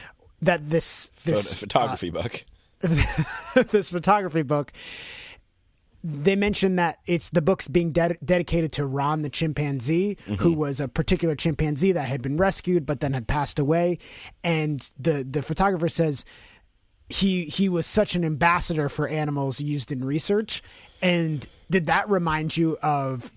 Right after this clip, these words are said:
Speaker 1: that far-, the other Farm Sanctuary movie that we watched? 'Cause that w-, one of the, I think one of our greatest praises we gave to that, that other Farm Sanctuary movie that it, the title is escaping me at the moment.
Speaker 2: Called to Rescue?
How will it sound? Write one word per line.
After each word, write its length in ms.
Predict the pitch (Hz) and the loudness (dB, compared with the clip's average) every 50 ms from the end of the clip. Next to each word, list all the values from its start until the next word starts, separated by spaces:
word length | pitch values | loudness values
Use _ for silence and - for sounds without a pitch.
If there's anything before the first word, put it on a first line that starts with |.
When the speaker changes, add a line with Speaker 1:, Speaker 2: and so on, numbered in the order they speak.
| - | -6
Speaker 1:
that 260 | 135 139 135 131 - - - _ _ | -4 -4 -4 -4 -8 -12 -20 _ _
far-, 380 | - - - - 175 160 151 | -20 -2 2 2 2 2 2
the 140 | 131 175 170 | 0 2 2
other 180 | 165 170 202 190 | 2 2 2 0
Farm 320 | - - 185 185 190 185 | 2 2 2 2 2 2
Sanctuary 500 | - - 196 190 - - - 196 196 196 | 2 2 0 0 0 0 2 2 2 4
movie 280 | 190 190 196 185 214 208 | 2 2 2 2 0 2
that 200 | 185 196 196 180 | 2 0 0 0
we 120 | 190 196 | 0 0
watched? 460 | 196 202 196 185 202 - - - - - - 156 | 2 2 2 0 0 -2 -4 -8 -8 -12 -14 0
'Cause 280 | - 175 151 117 117 131 147 | 0 2 2 2 -6 -10 -8
that 280 | 151 131 170 175 160 131 | -2 2 2 2 2 -2
w-, 120 | 156 143 147 170 160 | -8 -10 -6 -2 0
one 220 | 165 185 214 226 | 2 2 4 2
of 160 | 220 165 143 156 _ _ _ _ _ _ - | 2 0 -4 -12 _ _ _ _ _ _ -8
the, 320 | 131 127 180 165 156 147 - - - - - - - - _ _ - | 2 2 2 2 2 -2 -6 -10 -20 -20 -20 -20 -20 -20 _ _ 0
I 80 | 190 | 0
think 260 | 190 - 196 175 - | 2 2 -2 -2 0
one 140 | - 175 180 | 0 0 0
of 100 | 185 139 | 2 0
our 160 | 170 151 135 | 0 -2 -2
greatest 500 | 135 120 - 180 190 185 170 160 - - | -6 0 2 2 2 2 0 -2 -4 -6
praises 480 | - - 190 202 208 202 151 170 147 120 | -2 2 2 2 2 2 0 -2 -2 0
we 140 | 139 160 151 | 0 -2 0
gave 260 | 131 160 160 160 - | 2 0 0 0 0
to 80 | - 160 | 0 -2
that, 260 | 143 135 127 127 - - - | 0 0 -2 -4 -6 -6 -4
that 160 | 151 147 139 | -4 0 2
other 240 | 175 233 226 214 175 | 2 4 4 2 0
Farm 260 | - - 160 147 143 | 0 0 0 0 0
Sanctuary 420 | - - 143 135 - - 143 127 | 0 -2 -2 -2 -2 -2 -2 -2
movie 260 | 120 120 120 117 139 139 | -2 -2 -2 -2 -2 -2
that 180 | 117 117 113 110 | -2 -4 -6 -6
it, 260 | 113 120 - - - | -8 -10 -12 -10 -8
the 120 | 131 123 | -8 -6
title 320 | 113 - 135 123 117 117 113 | -4 -4 -4 -4 -4 -4 -6
is 100 | 110 110 | -6 -6
escaping 440 | 113 - - 196 180 - 170 156 | -8 0 2 2 2 4 0 0
me 120 | 151 143 139 | 0 -2 -2
at 100 | 123 - | -2 0
the 80 | 156 | 2
moment. 360 | 175 220 247 233 226 220 - - - | 2 4 4 2 0 -4 -4 -12 -10
Speaker 2:
Called 260 | - - 104 98 82 | -4 0 0 0 0
to 80 | - 92 | -2 -2
Rescue? 380 | 85 90 - - - 131 135 | -2 -2 -2 -2 -2 -2 -2